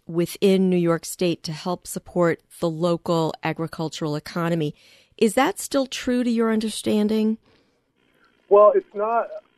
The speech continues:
Speaker 2: any piece of regulation or legislation that mandates that. That's a part of the rules for participating in the green market and for those who aren't familiar with the green market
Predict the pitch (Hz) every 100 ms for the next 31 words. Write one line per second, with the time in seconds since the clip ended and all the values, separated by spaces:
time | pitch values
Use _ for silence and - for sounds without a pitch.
0 | - 160 151 160 - 135 117 131 135 127
1 | 127 - 131 113 123 123 123 - 113 -
2 | 113 117 127 120 110 110 117 - 110 -
3 | 123 117 - _ _ _ _ _ 131 -
4 | - 135 123 123 113 127 127 120 - 127
5 | 117 113 113 - _ - 143 - 123 117
6 | 110 113 120 113 107 - 117 139 127 123
7 | - 135 120 117 113 - _ _ _ -
8 | 135 131 127 - 127 123 135 131 - 127
9 | 127 117 110 104 127 135 131 113 -